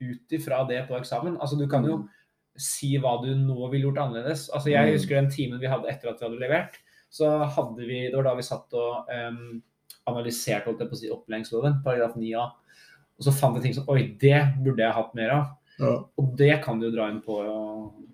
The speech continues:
Speaker 1: pedagogikk.
Speaker 3: Ja, det er sant.
Speaker 2: Det er sant.
Speaker 3: Den også tror jeg, den blir spennende.
Speaker 2: Ja.
Speaker 3: Jeg har ikke sett så mye på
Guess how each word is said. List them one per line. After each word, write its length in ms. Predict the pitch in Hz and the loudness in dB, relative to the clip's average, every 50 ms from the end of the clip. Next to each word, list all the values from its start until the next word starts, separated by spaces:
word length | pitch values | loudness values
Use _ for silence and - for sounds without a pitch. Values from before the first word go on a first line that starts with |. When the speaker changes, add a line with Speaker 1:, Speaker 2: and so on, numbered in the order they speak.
| _ | _
Speaker 1:
pedagogikk. 540 | - 123 117 117 110 107 104 104 - - - | -2 0 0 2 0 -2 -4 -8 -10 -4 2
Speaker 3:
Ja, 60 | 120 | 6
det 100 | 120 120 | 8 8
er 40 | 117 | 8
sant. 180 | - - - - | 6 4 -2 -6
Speaker 2:
Det 80 | - 120 | -4 -4
er 100 | 131 143 | -4 -4
sant. 200 | 139 104 - - - 113 | -4 -8 -12 -8 0 4
Speaker 3:
Den 140 | 127 127 120 | 6 6 6
også 260 | 113 - 139 135 139 | 6 6 6 6 6
tror 140 | - 107 101 | 6 4 4
jeg, 640 | 107 110 110 110 110 110 110 113 113 110 110 110 - | 4 4 4 6 6 6 6 6 6 4 4 2 2
den 160 | 131 139 135 | 2 2 4
blir 240 | 139 147 147 147 151 | 4 4 4 4 2
spennende. 500 | 143 143 - - 117 - - - - - - - _ _ _ _ - | 0 0 2 2 2 2 2 -6 -8 -10 -14 -18 _ _ _ _ -12
Speaker 2:
Ja. 160 | 110 113 101 - - | -12 -10 -8 -2 4
Speaker 3:
Jeg 80 | 117 120 | 4 6
har 60 | 120 | 8
ikke 100 | 147 147 | 8 6
sett 180 | 143 139 139 139 - | 6 6 4 4 2
så 240 | - - 117 117 | 0 2 2 4
mye 160 | 110 107 104 95 | 4 2 0 0
på 640 | 101 110 107 104 104 104 104 101 101 101 101 101 | 0 0 0 0 0 0 0 0 0 -2 -4 -6